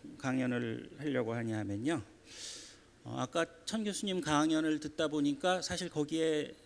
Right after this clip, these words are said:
어, 역사주의자들의 설명을 하실 때 비슷한 말씀들을, 말씀을 많이 하셨던 것 같은데 우리가 알고 있는 위대한 과학 업적이 자, 얼마나 새로운가, 얼마나 혁명적인가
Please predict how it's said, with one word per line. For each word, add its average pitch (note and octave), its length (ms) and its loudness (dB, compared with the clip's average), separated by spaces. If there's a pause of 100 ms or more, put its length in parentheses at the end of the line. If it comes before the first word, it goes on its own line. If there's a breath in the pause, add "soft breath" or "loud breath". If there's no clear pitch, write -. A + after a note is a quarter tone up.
(240)
어, A#2 240 -6
역사주의자들의 A#2+ 2500 2
설명을 D3 500 2
하실 C3 260 -8
때 C#3+ 180 0
비슷한 C3+ 480 0 (140)
말씀들을, B2+ 600 0
말씀을 B2 380 0
많이 A2 240 2
하셨던 C#3 400 -4
것 G#2 80 -4
같은데 G#2+ 480 -4 (640 loud breath)
우리가 E3 240 8
알고 E3 260 8
있는 F3+ 420 2 (240)
위대한 E3+ 480 8
과학 C3+ 320 4
업적이 C3 680 2 (220)
자, A2+ 200 -8
얼마나 D#3+ 500 8
새로운가, C#3+ 640 4
얼마나 D3 440 8
혁명적인가 C3+ 920 4